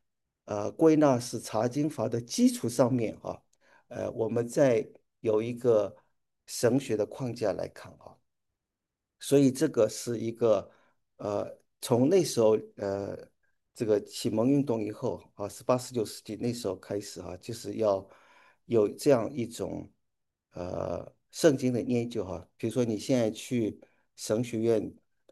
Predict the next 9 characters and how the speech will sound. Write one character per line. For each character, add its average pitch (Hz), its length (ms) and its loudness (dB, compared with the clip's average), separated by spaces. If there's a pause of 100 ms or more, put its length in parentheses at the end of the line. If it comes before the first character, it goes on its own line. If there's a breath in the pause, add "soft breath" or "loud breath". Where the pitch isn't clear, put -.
(160)
呃， 90 220 -8
读 110 240 -8
书 113 260 -6
哈， 87 220 -10 (320)
呃， 87 220 -14
基 - 200 -8
本 107 160 -2
上， 95 400 -2 (360)
呃， 87 280 -16